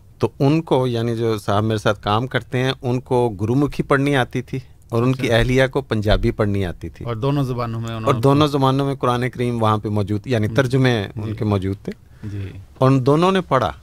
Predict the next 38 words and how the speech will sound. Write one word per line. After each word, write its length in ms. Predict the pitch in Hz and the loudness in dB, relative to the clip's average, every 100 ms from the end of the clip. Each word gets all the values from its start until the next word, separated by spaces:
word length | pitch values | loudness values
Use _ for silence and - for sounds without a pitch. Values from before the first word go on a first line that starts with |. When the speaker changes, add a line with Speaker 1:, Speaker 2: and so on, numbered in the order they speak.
| - | -12
Speaker 1:
اور 300 | - 123 147 | -2 2 2
بڑا 340 | 147 127 127 156 | 0 -2 0 0
اس 140 | 139 | -2
سے 140 | - 151 | -6 -8
متاثر 480 | 135 113 104 180 | 0 0 0 -2
ہوئے 220 | 180 123 87 | 0 0 0
کہ 120 | 104 | -4
ہماری 360 | 107 98 139 | 0 2 2
زبان 340 | 196 170 135 127 | 0 0 0 0
میں 180 | 117 113 | -2 -4
بھی 240 | 120 127 | -4 0
یہ 80 | 123 | -2
قرآن 320 | - 104 107 104 | 0 -2 -2 -4
کریم 280 | - 107 | -4 -2
موجود 280 | 101 92 92 | -2 -4 -6
ہے۔ 60 | 113 | -6
Speaker 2:
قرآن 180 | 104 104 | -8 -10
کریم 220 | - 104 | -12 -14
موجود 480 | 101 95 104 101 - | -14 -16 -18 -20 -20
ہے۔ 60 | - - - - - - - | -20 -20 -20 -20 -20 -20 -20
Speaker 1:
تو 100 | - | -10
سامعین، 560 | - 104 117 139 131 - | 0 4 4 2 0 -4
یہ 600 | 117 110 123 139 135 120 | -2 4 6 6 4 2
جماعت 400 | 113 107 110 110 | -2 -2 0 0
احمدیہ 360 | 120 123 123 123 117 | 0 0 2 2 0
کی 160 | 117 110 | -4 -4
کوششیں 520 | - 107 - 131 127 | 0 0 0 2 2
ہیں 260 | 120 120 165 - - - | 2 -2 -6 -12 -20 -20
Speaker 2:
جی۔ 80 | 101 - - | -18 -16 -4
Speaker 1:
جس 220 | 113 107 | -2 0
میں 120 | 123 120 | 2 2
وہ 360 | 113 117 123 | 4 4 4
اللہ 160 | 113 107 | 2 2
تعالیٰ 300 | - 110 117 | 2 2 2
کا 80 | 117 | 0
پیغام 640 | - 107 101 104 117 117 110 | 0 -2 0 0 0 -4 -10
دنیا 360 | 110 110 113 123 | -10 -4 -2 -2
کے 120 | - | -4